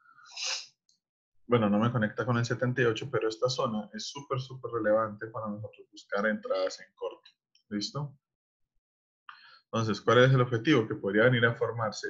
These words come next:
una bullish W, ¿sí? Y nosotros tomar unas buenas oportunidades de venta en esa zona. ¿Por qué? Porque todavía estaría tocando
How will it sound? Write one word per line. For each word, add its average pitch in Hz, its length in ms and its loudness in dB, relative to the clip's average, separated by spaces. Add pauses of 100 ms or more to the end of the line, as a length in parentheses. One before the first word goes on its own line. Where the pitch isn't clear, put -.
(100)
una - 140 -20 (100)
bullish 117 280 -6
W, 120 480 2 (340)
¿sí? - 180 -12 (520)
Y 127 100 0
nosotros 131 600 0 (440)
tomar 123 280 2
unas 113 200 -2
buenas 110 260 0
oportunidades 101 680 -4
de 110 100 0
venta 104 300 0
en - 380 -10
esa - 180 -16
zona. - 240 -14 (680)
¿Por 120 140 0
qué? 160 100 2
Porque 147 240 0
todavía 113 440 6
estaría 123 400 4
tocando 127 540 -2